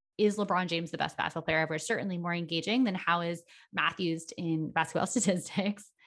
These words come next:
It allows for open-ended responses. You can say yes or no to the question of, "Is he the best?" When you open it up in that third draft of, like, "What's the formula for the best basketball player?"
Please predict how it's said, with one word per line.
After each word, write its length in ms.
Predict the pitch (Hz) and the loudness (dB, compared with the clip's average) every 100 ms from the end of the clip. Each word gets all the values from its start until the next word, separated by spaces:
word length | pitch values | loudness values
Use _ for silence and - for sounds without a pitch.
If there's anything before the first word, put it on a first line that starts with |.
| - _ _ _ _ | -20 _ _ _ _
It 180 | - 220 | 2 2
allows 460 | 220 190 190 180 349 | 2 2 4 4 4
for 140 | 277 | 2
open-ended 500 | - 190 196 185 175 | 2 2 0 0 0
responses. 680 | 151 - 143 160 202 220 220 214 | -2 0 2 2 0 0 -2 -2
You 140 | 214 | -4
can 160 | 196 202 | -2 -2
say 180 | 202 208 | 0 0
yes 440 | 190 165 196 - - | 2 2 2 -2 -8
or 240 | 196 180 | -2 0
no 540 | 180 160 165 175 262 - _ - | 0 2 2 2 0 -4 _ -4
to 100 | 180 | -2
the 60 | |
question 380 | - 175 170 180 | 0 -2 0 -2
of, 140 | 175 - | -4 -2
"Is 180 | 202 190 | -2 -2
he 120 | 208 | -2
the 100 | 180 | 0
best?" 520 | 156 147 302 302 - - - | 2 4 2 -2 -10 -18 -6
When 140 | - 220 | 0 2
you 100 | 220 | 2
open 300 | 220 214 233 | 2 2 2
it 80 | 202 | 0
up 180 | 180 | 0
in 60 | 190 | 2
that 220 | 180 - | 0 2
third 280 | 185 175 170 | 2 2 0
draft 400 | - - 233 262 | 0 2 2 0
of, 80 | - | -6
like, 140 | - - 175 | -10 -10 -4
"What's 260 | 185 - | -2 -2
the 140 | - 170 | -4 -4
formula 880 | - - 170 190 220 269 320 359 349 | -6 -2 0 2 4 6 6 4 0
for 400 | - 277 294 320 | -2 2 4 4
the 100 | 285 | 4
best 200 | 302 311 | 2 0
basketball 400 | - 311 320 320 | -2 -2 -2 -2
player?" 400 | 311 311 320 339 | 0 0 0 -2